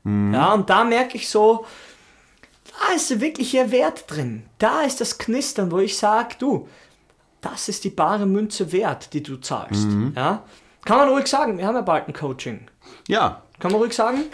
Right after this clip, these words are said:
Speaker 1: Genau, das hab, das hab ich ja schon, glaub ich, vor, in der Folge erwähnt, wo ich alleine
Speaker 2: Mhm.
Speaker 1: war. Ähm, da hab ich's nur so ein bisschen am Rand
Speaker 2: Mhm.
Speaker 1: erwähnt, weil das Coaching ja tatsächlich sehr, sehr klein ist. Es ist ein, ähm, f-,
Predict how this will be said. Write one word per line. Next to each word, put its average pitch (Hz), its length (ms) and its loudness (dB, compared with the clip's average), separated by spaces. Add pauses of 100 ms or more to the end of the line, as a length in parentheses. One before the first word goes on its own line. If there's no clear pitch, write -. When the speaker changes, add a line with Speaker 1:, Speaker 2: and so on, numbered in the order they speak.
(500)
Speaker 1:
Genau, 175 240 4
das 143 120 0
hab, 156 180 0
das 127 120 -4
hab 147 180 4
ich 156 80 2
ja 156 80 4
schon, 151 200 2
glaub 143 200 6
ich, 139 140 2
vor, 143 680 4
in 143 320 2
der 131 140 4
Folge 175 320 2
erwähnt, 127 320 0
wo 131 60 -2
ich 117 120 -2
alleine 113 400 2
Speaker 2:
Mhm. 98 40 -2
Speaker 1:
war. 117 300 2 (340)
Ähm, 120 380 2
da 110 120 4
hab 139 120 4
ich's 147 120 -2
nur 139 140 4
so 131 80 4
ein 135 80 4
bisschen 135 240 2
am 113 160 4
Rand 120 220 4
Speaker 2:
Mhm. 139 60 4
Speaker 1:
erwähnt, 123 300 6
weil 117 120 6
das 113 160 0
Coaching 127 320 0
ja 110 120 2
tatsächlich 110 680 -2 (260)
sehr, 104 460 4
sehr 113 180 2
klein 117 360 0
ist. 147 220 -2
Es 117 140 -6
ist 123 160 -2
ein, 113 280 0 (440)
ähm, 107 480 -2 (420)
f-, - 300 -10